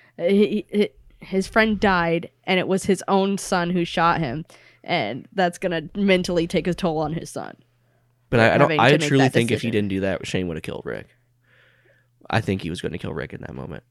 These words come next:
Speaker 2: I don't. Do I w-, do I wish it was Carl that did it? No, but I think Carl made the right choice. Weird that he got to that decision. I,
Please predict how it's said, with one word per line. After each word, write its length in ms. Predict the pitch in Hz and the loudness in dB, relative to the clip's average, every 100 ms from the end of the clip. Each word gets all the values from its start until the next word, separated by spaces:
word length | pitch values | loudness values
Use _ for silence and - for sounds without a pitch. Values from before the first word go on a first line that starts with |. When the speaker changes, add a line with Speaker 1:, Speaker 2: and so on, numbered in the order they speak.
| - | -8
Speaker 2:
I 80 | 104 | -4
don't. 320 | 101 101 - _ _ _ _ _ _ _ _ _ _ _ _ _ _ _ _ _ _ _ _ _ _ _ _ _ _ _ - | -4 -6 -10 _ _ _ _ _ _ _ _ _ _ _ _ _ _ _ _ _ _ _ _ _ _ _ _ _ _ _ -6
Do 120 | 113 | 0
I 40 | |
w-, 240 | 104 110 107 | 2 4 2
do 280 | 120 120 104 | 0 -2 0
I 60 | |
wish 220 | 104 107 | 2 0
it 60 | 98 | 0
was 120 | 90 | -4
Carl 260 | - 113 160 | -2 2 4
that 60 | 180 | 4
did 140 | 190 | 2
it? 60 | 110 | 0
No, 320 | 101 67 123 - _ | -6 -6 -10 -20 _
but 320 | - 85 67 _ _ _ _ _ _ _ _ _ - | -4 -2 -2 _ _ _ _ _ _ _ _ _ -4
I 200 | 101 107 | 0 0
think 440 | - 107 95 - _ _ - | 0 -2 -2 -8 _ _ -10
Carl 240 | - 104 95 | 0 2 2
made 200 | 95 - | -2 -6
the 80 | |
right 140 | 69 - | -8 -10
choice. 420 | - - - - _ _ _ _ _ _ _ _ _ _ _ _ _ _ _ _ _ _ - | -12 -16 -20 -20 _ _ _ _ _ _ _ _ _ _ _ _ _ _ _ _ _ _ -14
Weird 400 | 120 117 120 123 | -4 0 2 2
that 120 | 107 | 0
he 60 | |
got 220 | 120 95 107 | 0 0 0
to 60 | |
that 100 | 127 | -2
decision. 380 | 127 123 127 131 | -4 -4 -4 -2
I, 100 | 123 | -2